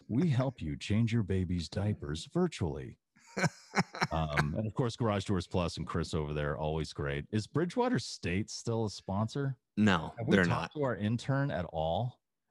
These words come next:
Speaker 2: I don't know what happened to the intern. We, <laughs> we did, that was through Isaiah. He's,
Speaker 1: Right. I
Speaker 2: he's
Speaker 1: have
Speaker 2: kidnapped in Mexico. He's still plugging Bridgewater State, but I don't know why.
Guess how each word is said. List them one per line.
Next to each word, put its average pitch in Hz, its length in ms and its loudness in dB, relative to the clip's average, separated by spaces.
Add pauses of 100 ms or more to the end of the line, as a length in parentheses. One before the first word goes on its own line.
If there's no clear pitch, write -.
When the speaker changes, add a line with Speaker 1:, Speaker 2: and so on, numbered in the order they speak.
(200)
Speaker 2:
I 98 140 6
don't 113 200 8
know 113 80 8
what 110 120 8
happened 110 340 8
to 113 60 4
the 104 140 6
intern. 101 640 6
We, 98 360 4 (300)
<laughs> - 60 -2 (260)
we 165 60 8
did, 156 420 4 (320)
that 131 200 6
was 143 180 6
through 139 260 8
Isaiah. 123 600 8 (300)
He's, 123 420 4 (340)
Speaker 1:
Right. 113 80 4
I 127 60 6
Speaker 2:
he's 123 160 8
Speaker 1:
have - 80 -4
Speaker 2:
kidnapped 127 460 6
in 104 100 6
Mexico. 110 640 8
He's 123 280 4
still 139 200 6
plugging 120 400 6
Bridgewater 110 460 4
State, 117 340 2
but 104 180 2
I 107 80 4
don't 107 240 4
know 98 120 4
why. 110 640 0